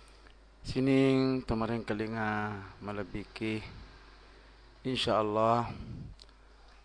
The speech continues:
ya suewe, ibu mana sesi mewaki si perengerangan, si tujunna masalah-masalah agama ta.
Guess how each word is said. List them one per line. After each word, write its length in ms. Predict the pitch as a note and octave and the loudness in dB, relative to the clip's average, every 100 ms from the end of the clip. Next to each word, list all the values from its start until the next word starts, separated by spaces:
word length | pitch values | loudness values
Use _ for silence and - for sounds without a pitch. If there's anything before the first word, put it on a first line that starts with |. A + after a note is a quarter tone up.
| - B2+ | -8 0
ya 320 | A#2+ A#2+ A2 | 2 2 0
suewe, 720 | - B2 A2+ G#2+ A2 A#2 B2 A2 - - - - - - - - - | -2 -2 0 2 2 0 -2 -8 -16 -20 -20 -20 -20 -20 -20 -18 -6
ibu 160 | A2 | -4
mana 320 | G#2 G#2+ A#2 | -2 -2 -2
sesi 800 | A#2 A2+ G#2 A2+ A2+ A2 A2+ A2 - - - - - - - - - | -2 -4 -6 -4 -4 -2 -2 -6 -10 -20 -20 -20 -20 -20 -20 -14 -2
mewaki 720 | A#2 A#2 A#2 A#2 A#2 A#2+ A#2 | 0 0 0 0 2 2 0
si 160 | - - | -6 -4
perengerangan, 1120 | A2+ G#2 G#2 F#2+ G#2 A#2+ C3 C3 C3 C3 C3 - - - - - - - - - - | -2 -2 -2 -4 0 0 2 2 0 -2 -6 -12 -16 -18 -20 -20 -20 -20 -20 -20 -12
si 160 | A2+ | -8
tujunna 640 | A#2 G#2+ A#2+ B2+ B2 A#2+ A2+ | -4 0 2 2 2 2 0
masalah-masalah 1400 | G#2 - F2+ G#2 G#2+ G2+ G2 F#2 D2+ G2 G2 F#2+ F2 | -2 -2 -2 0 0 -2 -4 -6 -6 -6 -4 -4 -6
agama 640 | - F2+ F#2 F#2+ F#2+ E2+ - | -8 -8 -8 -6 -6 -8 -10
ta. 240 | - | -12